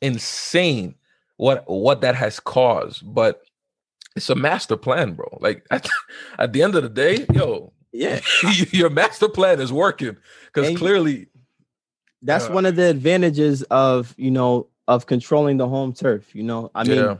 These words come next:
Speaker 2: we, we're brought into, not even their land, we're brought into their pillaged land that they took from
Speaker 1: Pillaged, yeah,
Speaker 2: Native
Speaker 1: right.
Speaker 2: Americans.
Speaker 1: Right.
Speaker 2: But, um, it, it's, and I think you, you hit it right on the head, right? This is something that is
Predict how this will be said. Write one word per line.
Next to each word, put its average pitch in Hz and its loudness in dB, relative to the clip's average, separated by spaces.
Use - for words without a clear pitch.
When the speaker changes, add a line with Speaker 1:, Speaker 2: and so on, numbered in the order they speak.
Speaker 2:
we, 131 -4
we're 156 2
brought 143 0
into, 127 -2
not 185 0
even 139 0
their 131 4
land, 107 -4
we're 165 2
brought 151 0
into 131 -4
their 127 2
pillaged 127 0
land 110 -4
that 110 -4
they 120 -4
took 117 -6
from 135 -4
Speaker 1:
Pillaged, 120 -2
yeah, 107 -2
Speaker 2:
Native 120 0
Speaker 1:
right. 110 0
Speaker 2:
Americans. 113 -2
Speaker 1:
Right. 98 -2
Speaker 2:
But, 165 2
um, 165 2
it, 196 0
it's, 202 2
and 165 0
I 170 4
think 196 -2
you, 165 -4
you 160 -4
hit 175 2
it 160 2
right 135 0
on 120 -4
the 110 -8
head, 104 -10
right? 113 -2
This 180 -4
is 180 -6
something 151 0
that 135 0
is 135 2